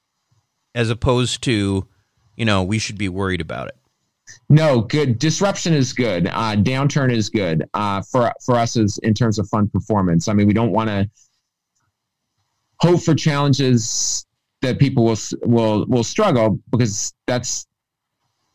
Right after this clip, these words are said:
Speaker 2: not what we wanna have happen. But inevitably, there is a cycle to this. And right now, uh, we,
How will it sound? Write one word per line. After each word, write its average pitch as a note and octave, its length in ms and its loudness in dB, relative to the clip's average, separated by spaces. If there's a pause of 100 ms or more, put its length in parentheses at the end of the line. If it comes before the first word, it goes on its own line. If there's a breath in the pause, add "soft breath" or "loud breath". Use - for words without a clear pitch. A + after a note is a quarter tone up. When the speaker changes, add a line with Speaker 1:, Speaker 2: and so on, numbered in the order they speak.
(240)
Speaker 2:
not B2 340 4
what B2 60 4
we B2 80 6
wanna A2+ 200 2
have A2 160 -2
happen. C3 440 2
But C3+ 400 -2 (140)
inevitably, B2+ 720 0
there B2 180 2
is C#3+ 140 -2
a C3 60 0
cycle C3 400 -2
to A2 120 0
this. F#2 380 -2
And G#2+ 280 -2
right A2 200 0
now, A#2 540 0
uh, G2 480 -4 (240)
we, A2 360 2